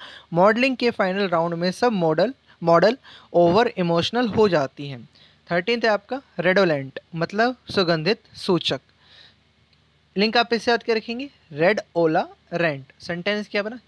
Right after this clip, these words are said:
जब मैंने red ola rent पर मंगवाई तो उसके अंदर से अजीब तरह की smell आ रही थी।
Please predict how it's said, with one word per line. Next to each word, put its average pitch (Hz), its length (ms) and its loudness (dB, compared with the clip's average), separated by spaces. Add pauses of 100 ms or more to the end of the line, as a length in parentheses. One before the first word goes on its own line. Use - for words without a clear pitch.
जब 214 140 -2
मैंने 202 340 -2
red 202 280 0
ola 175 240 4
rent 180 300 -4
पर 202 200 -2
मंगवाई 165 440 -4 (340)
तो 196 200 -2
उसके 226 460 -2 (280)
अंदर 175 380 -2 (260)
से - 140 -4
अजीब 190 420 -2 (140)
तरह 165 200 2
की 226 260 -8 (440)
smell 190 360 -4 (220)
आ 175 140 4
रही 151 260 -2
थी। - 280 -16